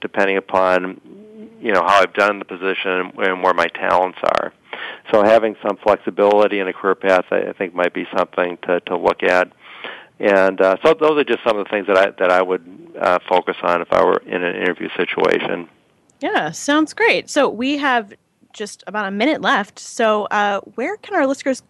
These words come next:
Speaker 2: go to find out more about your work and, and grad staff?
Speaker 1: Okay. So, uh, we, uh,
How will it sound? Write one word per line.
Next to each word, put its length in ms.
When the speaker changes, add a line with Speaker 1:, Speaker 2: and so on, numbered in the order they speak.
Speaker 2:
go 200
to 120
find 280
out 120
more 160
about 240
your 100
work 320
and, 240
and 160
grad 280
staff? 500
Speaker 1:
Okay. 300
So, 420
uh, 460
we, 520
uh, 380